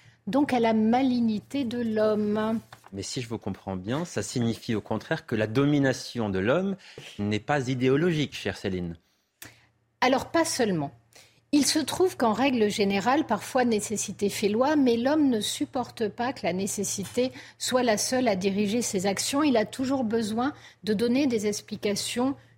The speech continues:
Speaker 1: culturelles, intellectuelles, religieuses, à la façon dont il organise la société. Donc il y a eu tout un discours construit pour expliquer que la femme était intellectuellement inférieure à l'homme et ne pouvait absolument pas se comparer à lui.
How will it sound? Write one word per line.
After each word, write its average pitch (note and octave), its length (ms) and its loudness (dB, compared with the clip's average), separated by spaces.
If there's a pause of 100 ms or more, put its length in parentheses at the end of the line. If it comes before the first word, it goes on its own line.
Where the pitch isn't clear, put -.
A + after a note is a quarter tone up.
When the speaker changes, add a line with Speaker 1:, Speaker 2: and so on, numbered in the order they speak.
(120)
Speaker 1:
culturelles, F#3+ 640 -2
intellectuelles, E3 760 -2
religieuses, F#3 840 0
à F#3+ 80 0
la G3 100 2
façon G#3 320 -2
dont C4 120 0
il G#3 180 -6
organise G3 440 0
la F#3+ 140 0
société. - 600 -4 (300)
Donc C4+ 240 4
il C#4+ 60 2
y C#4+ 100 2
a C#4 60 4
eu D4+ 120 4
tout - 260 -8
un A3 100 0
discours G#3+ 540 -4
construit A#3 420 -2
pour A3 180 -4
expliquer G3+ 460 -2
que G#3 120 -6
la F3 100 -2
femme C#4+ 340 0 (500)
était C#4 560 2
intellectuellement A3 1120 0
inférieure F3+ 540 -2
à D#3+ 80 0
l'homme A3 320 4
et F3+ 60 -2
ne F#3 80 -2
pouvait F#3 400 -2
absolument F3 600 -4
pas A#3 200 0
se - 140 -4
comparer F#3 600 -4
à D#3+ 80 -2
lui. D3 220 -4